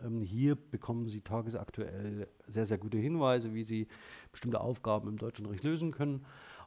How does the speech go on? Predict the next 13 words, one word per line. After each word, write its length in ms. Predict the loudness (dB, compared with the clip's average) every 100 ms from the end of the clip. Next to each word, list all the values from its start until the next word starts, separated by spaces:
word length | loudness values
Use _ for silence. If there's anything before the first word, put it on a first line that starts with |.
| 0
Und 480 | 6 6 6 0 -12 -20 -12
wir 260 | 0 6 6
schauen 300 | 6 2 2
jetzt 140 | 2
erst 260 | -4 -6 -4
einmal 500 | 0 2 4 4 2
in 360 | 0 0 0 0
dieses 640 | -2 -4 -4 -6 -8 -10 -14
knappe 520 | -6 0 0 0 -2 -4
Arbeitsheft 640 | -6 -4 -4 -2 -4 -4 -8
von 460 | -8 -4 -2 -4 -6 -4
Bob 260 | -4 -6
Blume. 380 | -12 -8 -8 -8